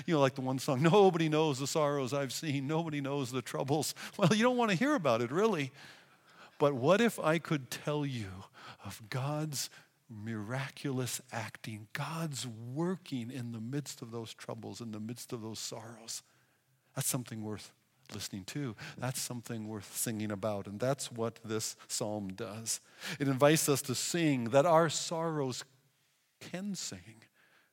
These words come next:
that God's redemptive love is worthy of our worship. And so we can give thanks out of even the troubles and the disappointments of life.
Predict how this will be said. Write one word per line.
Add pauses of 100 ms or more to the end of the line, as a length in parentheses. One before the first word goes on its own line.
(420)
that
God's
redemptive
love
is
worthy (200)
of
our
worship. (800)
And
so
we
can
give
thanks (140)
out
of (720)
even
the
troubles
and
the
disappointments
of
life.